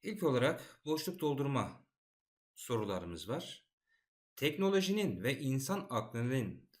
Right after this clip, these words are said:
rolü haricinde doğal süreçlerle oluşmuş mal ve hizmet üretimi için gerekli olan kaynaklara nokta nokta denir. Tabii ki ne denir? Doğal kaynak denmektedir. Güneş,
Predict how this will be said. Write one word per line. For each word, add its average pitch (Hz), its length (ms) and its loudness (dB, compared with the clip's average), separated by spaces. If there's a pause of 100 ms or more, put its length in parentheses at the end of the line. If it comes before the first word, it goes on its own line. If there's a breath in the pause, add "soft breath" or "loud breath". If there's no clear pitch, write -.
(300 soft breath)
rolü 139 380 2
haricinde 120 960 2
doğal 147 280 2
süreçlerle 127 680 -2
oluşmuş 107 760 -6 (180)
mal 180 300 0
ve 123 100 0
hizmet 120 420 -2
üretimi 120 340 -2
için 107 280 -6
gerekli 120 360 0
olan 98 260 -2
kaynaklara 120 880 -4 (440 loud breath)
nokta 160 340 -2
nokta 95 340 -2
denir. - 420 -16 (920 loud breath)
Tabii 120 220 -2
ki 110 80 -4
ne 127 140 0
denir? 135 420 -6
Doğal 135 320 0
kaynak 104 600 -4 (220)
denmektedir. 80 600 -8 (1800 soft breath)
Güneş, 185 680 2